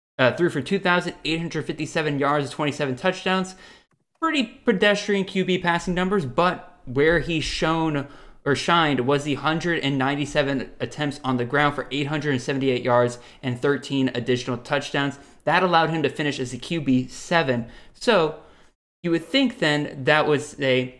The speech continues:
all right, whoever takes over this job next is a clear C F F starter going forward. But Nate, we got three candidates here, Jonathan Bennett, Caden Salter, and Charlie Brewer.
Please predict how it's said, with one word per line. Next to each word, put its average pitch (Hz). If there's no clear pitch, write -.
all 143
right, 139
whoever 175
takes 165
over 147
this 131
job 135
next 147
is 156
a 139
clear 160
C 151
F 135
F 135
starter 135
going 123
forward. 156
But 151
Nate, 180
we 175
got 185
three 196
candidates 165
here, 147
Jonathan 151
Bennett, 147
Caden 180
Salter, 147
and 123
Charlie 139
Brewer. 120